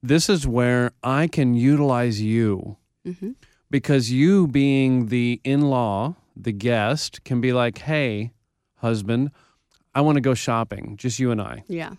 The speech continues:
Speaker 1: I wanna go do this." Like, you could be that person to get me, the one struggling, out of the house for a couple hours.
Speaker 2: Right.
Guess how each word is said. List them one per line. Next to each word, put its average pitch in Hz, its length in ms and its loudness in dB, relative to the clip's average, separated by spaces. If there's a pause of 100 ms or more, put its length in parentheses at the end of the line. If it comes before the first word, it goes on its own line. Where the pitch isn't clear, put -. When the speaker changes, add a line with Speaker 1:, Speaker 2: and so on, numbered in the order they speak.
(140)
Speaker 1:
I 131 160 2
wanna 151 240 2
go 127 160 0
do 120 160 0
this." 120 180 2 (120)
Like, 131 260 0
you 139 260 4
could 131 220 -2
be 127 140 2
that 123 240 -2
person 151 480 0
to 120 160 -4
get 123 400 -2
me, 127 500 2
the 113 160 -2
one 120 200 0
struggling, 120 500 -2 (120)
out 110 180 0
of 117 40 0
the 110 80 0
house 110 260 -2
for - 140 -10
a 104 40 -10
couple 98 260 -6
hours. - 180 -10
Speaker 2:
Right. 180 240 -2